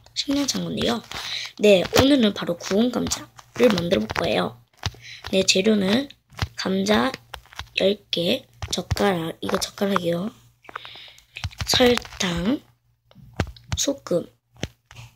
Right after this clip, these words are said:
밀가루, 후추는 안 넣어도 되고요. 양동이요. 네, 하는 법을 알려드릴게요. 여기에 감자를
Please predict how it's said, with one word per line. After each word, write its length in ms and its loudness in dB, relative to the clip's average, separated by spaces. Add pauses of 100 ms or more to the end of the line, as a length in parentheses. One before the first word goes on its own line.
(200)
밀가루, 640 -2 (2000)
후추는 600 2
안 140 0
넣어도 260 -4
되고요. 420 -6 (2500)
양동이요. 680 -4 (2250)
네, 320 -4
하는 360 -2
법을 240 -4
알려드릴게요. 680 -6 (520)
여기에 480 -2
감자를 840 -4